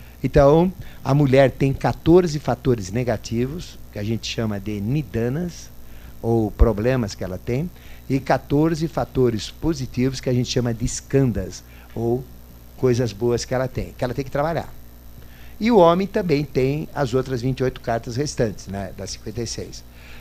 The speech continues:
Então ele tem quatorze cartas negativas representadas pela espada, né? Começa com o rei de espada e vai até o as. Não existe um no tarô menor, porque um é espiritual e não existe nada unitário na manifestação.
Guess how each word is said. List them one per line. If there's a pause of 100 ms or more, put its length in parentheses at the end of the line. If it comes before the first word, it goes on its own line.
Então
ele
tem
quatorze
cartas
negativas
representadas
pela (560)
espada,
né? (400)
Começa
com
o
rei
de
espada
e
vai
até (160)
o
as. (540)
Não
existe
um (200)
no
tarô
menor,
porque
um
é
espiritual (360)
e
não
existe
nada
unitário
na
manifestação.